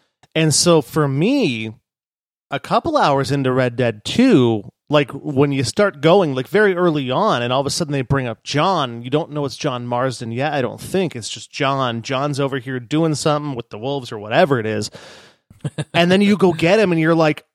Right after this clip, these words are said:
Speaker 1: "Oh, oh." Like, I think, I think it was, yeah, twenty eighteen, there was a small earthquake, um, in Phoenix, Arizona. That was my jaw hitting the floor, actually, um, because I was so, I was so shocked by it. I was like, "Oh my, oh my goodness, John Marsden."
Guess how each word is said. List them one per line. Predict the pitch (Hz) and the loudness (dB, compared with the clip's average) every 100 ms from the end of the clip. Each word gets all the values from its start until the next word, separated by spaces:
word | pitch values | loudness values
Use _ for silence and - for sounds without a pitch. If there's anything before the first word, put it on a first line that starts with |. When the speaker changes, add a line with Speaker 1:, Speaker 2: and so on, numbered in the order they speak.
| - | 2
Speaker 1:
"Oh, | 156 180 185 185 _ _ - | 6 6 6 2 _ _ -2
oh." | 156 180 170 147 120 104 110 - | 4 6 6 4 0 -4 -8 2
Like, | 170 139 _ _ _ _ | 2 2 _ _ _ _
I | - | -6
think, | 156 196 214 151 | -2 -2 -4 -4
I | |
think | 147 190 | -4 0
it | |
was, | 160 135 120 | 2 2 0
yeah, | 165 151 | -2 -2
twenty | - 180 180 | 0 0 0
eighteen, | 143 - 180 180 | -2 -4 -4 -2
there | 135 123 | 0 0
was | 123 | -2
a | |
small | 120 - 147 151 | -4 -2 2 2
earthquake, | 135 156 - 131 107 107 - - | 2 0 -2 -2 -2 -6 -16 -8
um, | 131 123 117 110 | -4 -2 -2 -6
in | 120 123 | -8 -6
Phoenix, | - 143 - | -4 -4 -4
Arizona. | 139 113 107 131 156 | -6 -4 -2 0 2
That | 135 | 2
was | 220 | 2
my | 180 | 2
jaw | 135 120 127 151 | -2 0 4 4
hitting | 135 104 | 2 -6
the | 110 | -12
floor, | - 143 147 | -2 4 4
actually, | 110 107 - 147 110 107 110 | 2 -4 -6 -6 -6 -10 -2
um, | 131 123 | 2 2
because | 123 139 147 | 0 2 4
I | |
was | 170 147 | 4 2
so, | - 180 226 | 2 4 6
I | 214 | 6
was | 160 151 | 4 0
so | - 175 214 | 0 0 2
shocked | 185 185 185 - | 2 2 2 2
by | 143 | 0
it. | 123 | 2
I | |
was | 143 147 | 0 0
like, | 160 | 2
"Oh | 233 | 2
my, | 254 - 170 127 - - | 2 0 -6 -14 -14 -4
oh | - 247 | 6 8
my | 277 202 | 8 2
goodness, | 151 226 185 | 2 2 2
John | - 170 147 | 2 2 2
Marsden." | 143 247 202 110 - | 4 4 2 -2 -6